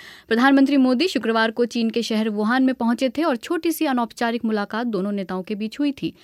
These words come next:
आज दोनों नेता फिर से करेंगे बातचीत। क्या-क्या होगा आज, किन-किन मुद्दों पर बातचीत हो सकती है? थोड़ी देर पहले मैंने बात की वुहान में मौजूद वरिष्ठ पत्रकार अतुल अनेजा से।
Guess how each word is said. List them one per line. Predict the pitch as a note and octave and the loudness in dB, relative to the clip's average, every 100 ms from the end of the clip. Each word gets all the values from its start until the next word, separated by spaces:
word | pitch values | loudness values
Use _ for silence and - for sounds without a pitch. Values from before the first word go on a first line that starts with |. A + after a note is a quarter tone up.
| - - - | -20 -20 -4
आज | - G#3 | -2 0
दोनों | G3 A#3 | 2 4
नेता | D4 C4+ D4+ | 2 2 -2
फिर | D4 E4 | -2 0
से | E4+ | 0
करेंगे | D#4+ D4+ D4+ | 2 4 4
बातचीत। | C#4+ C#4 C#4+ D#4+ D#4+ - - _ | 2 0 0 -2 -2 -12 -20 _
क्या-क्या | - D#4 D#4 | 4 4 4
होगा | D#4+ D#4+ D4+ | 4 4 6
आज, | D4+ D#4 C#4+ | 6 6 2
किन-किन | - C#4 D4 | 0 4 4
मुद्दों | C4+ B3 | 4 4
पर | C#4 C4 | 2 2
बातचीत | B3 B3 C4 - | 0 -2 -4 0
हो | C4 | 0
सकती | C4+ - C4 | -2 -2 -2
है? | B3+ E4+ _ - | -2 -4 _ -2
थोड़ी | A#3 | 0
देर | A#3 | 2
पहले | A#3+ A3+ A#3+ | 0 0 0
मैंने | A3+ G#3+ A3 | 0 -2 -2
बात | G3 G3 | -4 -6
की | - A#3+ | -6 -6
वुहान | A3 G#3+ A#3+ C#4+ | -4 0 2 4
में | C4 | 4
मौजूद | A3 G3+ A3 A3 - - _ A#3+ | 2 0 -2 -4 -6 -20 _ 0
वरिष्ठ | D4+ - | 2 0
पत्रकार | - G3+ G3+ F#3+ G#3+ - | -4 -4 -2 -2 -4 -4
अतुल | F3+ G3+ | -6 -4
अनेजा | G#3+ F#3+ E3 D3+ | -2 0 0 -4
से। | - | -10